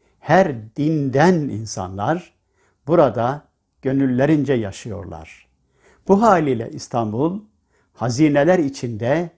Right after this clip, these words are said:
bir inciyi andırıyor. Ne yazık ki İstanbul'da yaşama şansına erişenler bile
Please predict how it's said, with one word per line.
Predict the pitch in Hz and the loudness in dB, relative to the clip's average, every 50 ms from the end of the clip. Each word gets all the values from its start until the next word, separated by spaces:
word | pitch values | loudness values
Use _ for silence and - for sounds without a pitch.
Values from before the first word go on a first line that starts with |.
| _ - | _ -10
bir | 135 131 143 147 147 - - _ _ _ _ - | -6 -4 -4 -4 -6 -8 -14 _ _ _ _ -4
inciyi | 160 139 135 131 127 120 101 139 135 127 139 151 143 139 - - _ - | -2 0 0 0 0 -2 0 0 2 4 4 2 2 0 -4 -14 _ -12
andırıyor. | 113 101 92 95 92 - 101 98 92 87 85 80 82 - - - _ _ _ _ _ _ _ _ _ _ _ _ _ _ _ _ - 160 | -10 -10 -10 -10 -12 -12 -12 -12 -10 -10 -12 -12 -14 -16 -20 -20 _ _ _ _ _ _ _ _ _ _ _ _ _ _ _ _ 0 2
Ne | 185 262 | 4 4
yazık | 277 247 202 139 151 143 - - | 6 4 4 2 2 -2 -2 -4
ki | - - 110 104 104 101 - _ _ _ _ _ _ _ _ _ _ _ _ _ _ _ - | -10 -8 -8 -8 -8 -10 -14 _ _ _ _ _ _ _ _ _ _ _ _ _ _ _ -8
İstanbul'da | - 139 - - - 165 190 214 202 190 180 180 175 | -8 -8 -6 -2 0 2 2 2 0 0 2 4 4
yaşama | 165 156 147 - - 151 160 170 180 | 4 4 2 0 -2 -2 -2 -2 -2
şansına | - - - 139 139 139 - 165 143 139 | -2 -2 -2 -2 -2 -2 -4 -4 -4 -4
erişenler | - 147 147 143 - - 147 139 143 139 135 139 156 170 175 147 117 104 - | -2 -4 -4 -4 -4 -4 -4 -4 -2 -2 -2 0 2 2 0 0 -6 -8 -4
bile | - 131 123 117 110 101 101 107 110 - | -2 0 0 0 0 0 -2 -2 -4 -8